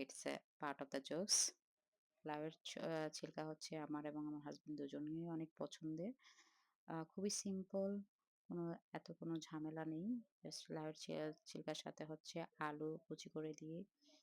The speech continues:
লবণ, হলুদের গুঁড়া, সামান্য একটু হলুদের গুঁড়া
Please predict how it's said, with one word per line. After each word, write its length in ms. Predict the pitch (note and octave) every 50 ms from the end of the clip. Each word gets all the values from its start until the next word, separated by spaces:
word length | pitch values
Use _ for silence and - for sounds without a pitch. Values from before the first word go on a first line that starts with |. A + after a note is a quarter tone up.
| _ _ _ _ -
লবণ, 520 | - D#3 D3+ D3 D3 D3 D3 D3+ D3+ D3+ D#3 D#3+ D#3+ - _
হলুদের 480 | _ - D#3+ D3+ C#3+ D3 - - D3+ D3+
গুঁড়া, 300 | - - D3+ D3+ D#3 D#3+ F3 - _ _ _ _ _ _ _ _ _ _ -
সামান্য 300 | - F3 E3 E3 D#3+ D#3+
একটু 180 | D#3 - -
হলুদের 420 | D#3+ D#3 D#3 D3+ D3+ D3+ - D#3+ D#3
গুঁড়া 300 | - D#3 D#3 D#3 D#3